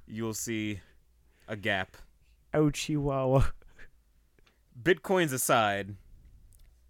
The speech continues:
Speaker 1: because of the sequence of these episodes came to us, I want to lay this out in this order.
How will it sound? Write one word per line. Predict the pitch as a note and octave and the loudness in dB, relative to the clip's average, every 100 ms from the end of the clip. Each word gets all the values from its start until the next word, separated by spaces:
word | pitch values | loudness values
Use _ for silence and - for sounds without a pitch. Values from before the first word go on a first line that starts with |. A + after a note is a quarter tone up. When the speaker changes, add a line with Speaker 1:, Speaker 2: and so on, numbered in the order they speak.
| C3 | -14
Speaker 1:
because | B2 - E3 D#3+ D3 | -10 2 4 4 -2
of | C#3 A#2 | -6 -4
the | A#2+ | -6
sequence | - B2+ A#2+ | -4 -6 -4
of | A2 | -6
these | G#2+ | -6
episodes | G#2+ G#2+ G#2 | -8 -8 -8
came | - G#2 G2 | -6 -8 -6
to | G2 | -8
us, | F#2+ - - _ - - - | -8 -14 -18 _ -20 -20 -8
I | A#2+ | -4
want | A2+ G#2+ | -4 -4
to | G#2+ | -6
lay | G#2 | -4
this | G2 | -4
out | G2+ F#2+ - | -6 -6 -8
in | G2+ | -10
this | F#2+ - | -10 -10
order. | G2 F2+ D#2+ F2 | -10 -10 -10 -14